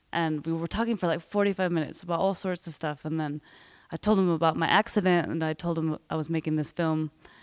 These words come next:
And, um, he's like, "Oh, I just spoke at a film festival in Mexico."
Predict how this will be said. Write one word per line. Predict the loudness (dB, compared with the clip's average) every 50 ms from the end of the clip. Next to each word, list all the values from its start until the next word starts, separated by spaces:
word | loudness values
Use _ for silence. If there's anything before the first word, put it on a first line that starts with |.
| -20 -20 -20 -20 _ _ _ _ -4
And, | -2 0 0 0
um, | 0 0 0 -2
he's | -2 0 0
like, | 0 0 2
"Oh, | 2 4 4
I | 4
just | 4 2 2 0 -2 -6 _ _ -8
spoke | -6 -4 0 2 2 4 4 4
at | 4
a | 2 2
film | 0 -2 -4 -2
festival | -2 -2 -2 -2 -4 -4 -2 -2 0 0
in | 0 -2
Mexico." | -2 -4 -4 -6 -6 -4 -2 -2 -2 -2 -4